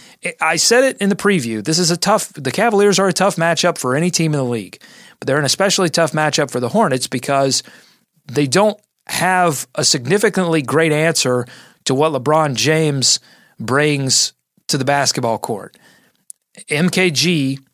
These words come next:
he had a little bit of a reputation as a LeBron stopper early on, but I just don't think one-on-one, we saw LeBron get in some one-on-one matchups with M K G,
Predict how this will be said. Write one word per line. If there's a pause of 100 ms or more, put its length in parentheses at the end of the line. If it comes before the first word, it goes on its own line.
(300)
he
had
a
little
bit
of
a
reputation
as
a
LeBron
stopper (1300)
early
on, (400)
but
I
just
don't
think
one-on-one,
we
saw
LeBron
get
in
some
one-on-one
matchups
with
M
K
G,